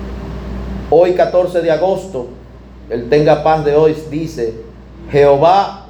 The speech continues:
domina sobre todo y todos".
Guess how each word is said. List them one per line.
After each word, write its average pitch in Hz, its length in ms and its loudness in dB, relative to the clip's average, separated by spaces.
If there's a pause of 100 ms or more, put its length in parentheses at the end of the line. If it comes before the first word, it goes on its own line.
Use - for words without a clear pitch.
(100)
domina 156 520 -4
sobre 147 340 -4
todo 226 680 2 (220)
y 113 100 -16
todos". - 360 -14